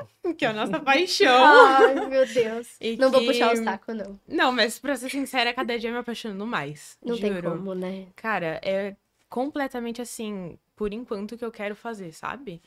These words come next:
Speaker 1: Tá
Speaker 2: Uhum.
Speaker 1: muito ligado assim e não quero sair dessa área, cara.
Speaker 2: Nossa, começou a experimentar e
Speaker 1: Juro.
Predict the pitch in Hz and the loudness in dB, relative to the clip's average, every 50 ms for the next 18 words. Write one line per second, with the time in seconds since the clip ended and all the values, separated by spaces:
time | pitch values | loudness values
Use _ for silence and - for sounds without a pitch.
0 | _ _ 247 233 226 220 208 202 202 196 196 202 208 208 214 - 269 269 269 269 | _ _ -6 -6 -4 -4 -2 -2 -2 -2 -4 -4 -6 -8 -8 -8 -8 -8 -8 -8
1 | 269 _ _ _ _ _ _ _ 202 214 233 214 190 196 185 185 185 175 180 185 | -12 _ _ _ _ _ _ _ -16 -16 -14 -12 -8 -6 -6 -6 -6 -8 -10 -12
2 | 175 - - - 190 185 190 214 233 247 254 247 247 247 254 _ _ _ _ _ | -12 -14 -14 -14 -14 -14 -14 -14 -14 -12 -12 -12 -12 -14 -16 _ _ _ _ _
3 | - 190 190 226 233 - 220 196 202 220 - - 247 226 208 214 214 - - 453 | -12 -10 -10 -10 -10 -10 -10 -10 -10 -12 -14 -14 -14 -12 -12 -12 -14 -16 -18 -16
4 | 480 254 170 165 160 - _ - 147 143 - _ _ _ _ _ _ _ 220 208 | -14 -12 -12 -12 -14 -16 _ -20 -20 -20 -20 _ _ _ _ _ _ _ -8 -6
5 | 196 196 196 196 - 202 185 - _ _ - 226 220 220 220 220 - 208 214 214 | -6 -6 -6 -8 -8 -12 -12 -12 _ _ -8 -4 -2 -2 -2 -2 -2 -2 -4 -2
6 | - 247 233 233 240 233 226 233 226 226 196 190 190 185 190 196 214 226 131 - | -2 -2 -2 0 -2 -2 -2 -4 -2 -2 -2 -2 0 -2 -2 -4 -4 -6 -6 -4
7 | - 214 240 233 202 170 151 147 | -4 -2 -2 -2 -2 -4 -6 -8